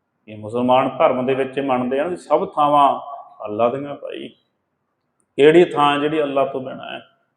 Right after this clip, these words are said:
ਕੋਈ ਨਿਰਗੁਣ ਦੀ ਸੇਵਾ ਕਰਦਾ ਹੈ, ਕੋਈ ਸਰਗੁਣ ਦੀ ਸੇਵਾ ਕਰਦਾ ਹੈ ਜੀ। ਪਰ ਨਿਰਗੁਣ ਵੀ ਉਹਦਾ ਰੂਪ ਹੈ,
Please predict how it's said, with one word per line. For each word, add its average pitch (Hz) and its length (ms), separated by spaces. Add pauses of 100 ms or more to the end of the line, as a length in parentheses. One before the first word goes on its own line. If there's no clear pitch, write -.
(960)
ਕੋਈ 156 180
ਨਿਰਗੁਣ 143 520
ਦੀ 165 120
ਸੇਵਾ 151 400
ਕਰਦਾ 139 520
ਹੈ, 127 160 (840)
ਕੋਈ 117 140
ਸਰਗੁਣ 117 580
ਦੀ 113 140
ਸੇਵਾ 110 340
ਕਰਦਾ 107 340
ਹੈ - 80
ਜੀ। 120 260 (1120)
ਪਰ 123 180
ਨਿਰਗੁਣ 131 480
ਵੀ 170 140
ਉਹਦਾ 170 300
ਰੂਪ 143 340
ਹੈ, 196 300